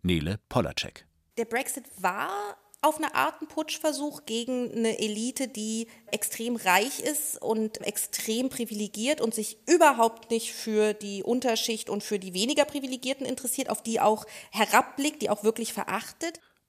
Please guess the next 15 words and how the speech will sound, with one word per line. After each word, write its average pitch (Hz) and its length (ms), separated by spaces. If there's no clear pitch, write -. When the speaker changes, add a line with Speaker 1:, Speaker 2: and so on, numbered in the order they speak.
Speaker 1:
Aber 107 300
wenn 98 140
es 90 120
darum 110 380
ging, 113 260
die 90 160
Elite 101 340
zu - 140
stürzen, 107 640
dann 135 200
hat 120 160
das 104 180
nur 110 220
kurzfristig - 680
geklappt. - 480